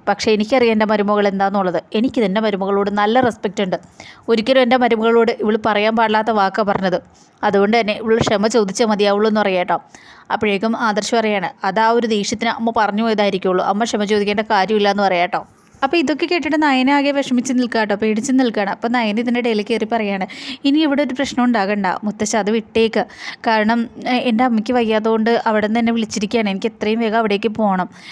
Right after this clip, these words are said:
പിന്നെ വേലക്കാരിയോ ഹോം നേഴ്സോ എന്ത് വേണമെങ്കിലും എന്നെ വിളിച്ചോട്ടെ, ഞാൻ എന്ത് വേണമെങ്കിലും ആയിക്കോളാം, എനിക്കൊരു കുഴപ്പമില്ല. ഞാനൊന്ന് പോയിട്ട് വരട്ടെ" എന്ന് പറയാണ്. "മുത്തശ്ശ, ഇവിടെ എൻ്റെ ഭർത്താവും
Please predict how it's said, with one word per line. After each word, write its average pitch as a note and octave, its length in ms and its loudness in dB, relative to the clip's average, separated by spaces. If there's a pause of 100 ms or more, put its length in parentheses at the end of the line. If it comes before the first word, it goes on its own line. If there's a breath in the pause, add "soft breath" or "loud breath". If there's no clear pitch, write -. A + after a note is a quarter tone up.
(180 loud breath)
പിന്നെ G#3 260 0
വേലക്കാരിയോ G3+ 720 0
ഹോം G3+ 260 -2
നേഴ്സോ A3 300 0
എന്ത് A#3 240 2
വേണമെങ്കിലും D4+ 340 0
എന്നെ C#4+ 120 2
വിളിച്ചോട്ടെ, A3 440 0
ഞാൻ G#3 180 -2
എന്ത് G#3+ 260 -2
വേണമെങ്കിലും A#3+ 340 0
ആയിക്കോളാം, F#3+ 500 -2
എനിക്കൊരു B3+ 340 0
കുഴപ്പമില്ല. G#3+ 560 0 (400 loud breath)
ഞാനൊന്ന് A#3 320 2
പോയിട്ട് G#3+ 320 2
വരട്ടെ" G#3+ 300 0
എന്ന് G3 140 -2
പറയാണ്. E3 360 -4 (880 loud breath)
"മുത്തശ്ശ, B3+ 340 2 (200)
ഇവിടെ A#3+ 360 2
എൻ്റെ B3 160 2
ഭർത്താവും A#3 560 0